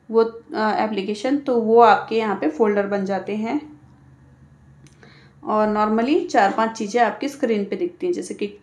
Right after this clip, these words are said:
अलार्म लगाने के लिए क्लॉक, वेदर देखने के लिए वेदर, तारीख देखने के लिए कैलेंडर, फोटोज़, कैलकुलेटर, Chrome, प्ले स्टोर और फ़ोन मैनेजर।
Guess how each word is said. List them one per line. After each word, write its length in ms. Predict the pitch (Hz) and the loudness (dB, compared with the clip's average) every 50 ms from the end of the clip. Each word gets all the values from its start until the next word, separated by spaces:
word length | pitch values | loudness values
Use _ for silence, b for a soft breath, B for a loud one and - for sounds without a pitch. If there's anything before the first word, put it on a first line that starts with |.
| - - - | -16 -10 -8
अलार्म 440 | 202 190 190 196 202 202 214 220 233 | -6 -4 0 0 0 0 0 0 0
लगाने 320 | 233 220 214 208 208 202 | 0 0 0 0 -2 -4
के 100 | 196 202 | -4 -4
लिए 120 | 185 180 175 | -4 -4 -4
क्लॉक, 500 | 180 185 180 175 214 233 240 233 - - - - b b b b b b b b - | -4 0 2 2 4 4 2 0 -2 -10 -20 -20 b b b b b b b b -6
वेदर 360 | - 214 233 240 233 254 240 | 0 2 2 4 4 2 0
देखने 340 | 226 220 202 202 214 202 185 | 0 0 -2 -2 -4 -6 -8
के 80 | 180 | -6
लिए 120 | 190 185 180 | -8 -6 -6
वेदर, 360 | 180 190 196 202 226 233 233 254 - - - - _ _ _ _ _ _ _ | -6 -6 -4 -2 -2 -2 -2 -2 -6 -14 -20 -20 _ _ _ _ _ _ _
तारीख 280 | - 190 196 202 214 220 | -2 -2 0 0 -2 -4
देखने 300 | 214 202 196 196 202 196 | -4 -4 -4 -4 -6 -6
के 80 | 190 180 | -4 -4
लिए 100 | 175 175 | -6 -4
कैलेंडर, 680 | 180 180 185 180 196 208 220 226 240 240 240 240 240 240 - - - | -6 -6 -6 -4 -4 -2 0 2 4 4 4 4 2 -4 -14 -10 -8
फोटोज़, 480 | 202 196 202 196 - 214 220 220 - | -6 -6 -6 -4 -4 -4 -4 -4 -6
कैलकुलेटर, 680 | - 202 185 190 - 180 190 190 185 190 202 202 208 214 214 - | -6 -6 -6 -6 -6 -6 -6 -6 -4 -4 -2 -2 -4 -4 -6 -8
Chrome, 340 | 240 220 185 185 190 202 208 | -8 -8 -6 -6 -6 -6 -8
प्ले 300 | 214 - - 196 175 175 | -8 -8 -6 -4 -4 -4
स्टोर 340 | 180 - - 196 214 247 247 | -4 -6 -6 -4 -4 -2 -2
और 120 | 220 240 | -2 -4
फ़ोन 260 | 247 - - 214 190 190 | -4 -6 -6 -6 -6 -4
मैनेजर। 460 | 180 175 180 170 170 - - - | -6 -6 -8 -10 -10 -10 -12 -12